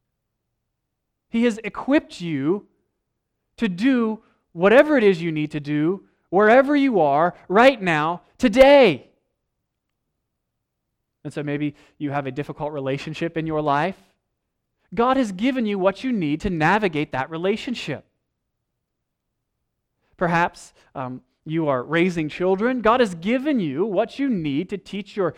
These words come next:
children to love the Lord their God with all their heart, mind, soul, and strength. Maybe you have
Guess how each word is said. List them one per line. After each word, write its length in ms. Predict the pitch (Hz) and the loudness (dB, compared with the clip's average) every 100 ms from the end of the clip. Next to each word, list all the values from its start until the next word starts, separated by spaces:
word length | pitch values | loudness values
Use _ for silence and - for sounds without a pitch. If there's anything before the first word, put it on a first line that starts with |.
| - | -12
children 480 | - - 247 180 156 | -8 0 0 0 -6
to 100 | 170 | -6
love 220 | 147 160 | 0 0
the 80 | 196 | 0
Lord 240 | 180 147 156 | -4 -4 -4
their 160 | 190 | -4
God 340 | 175 123 123 165 _ - | -4 -4 -4 -8 _ -8
with 120 | 127 | -4
all 120 | 151 | -2
their 100 | 175 | -2
heart, 400 | 156 160 180 208 | -2 0 0 -2
mind, 300 | 151 143 190 | -4 -6 -6
soul, 420 | 190 143 127 143 - _ - | -10 -10 -8 -8 -12 _ -8
and 160 | 208 | -6
strength. 720 | 196 - - 240 247 165 - _ _ _ _ _ _ _ _ _ _ _ _ 175 | -6 -8 -2 0 0 -4 -12 _ _ _ _ _ _ _ _ _ _ _ _ -4
Maybe 220 | 180 208 | -2 -2
you 120 | 214 | -2
have 220 | 220 226 | -2 -4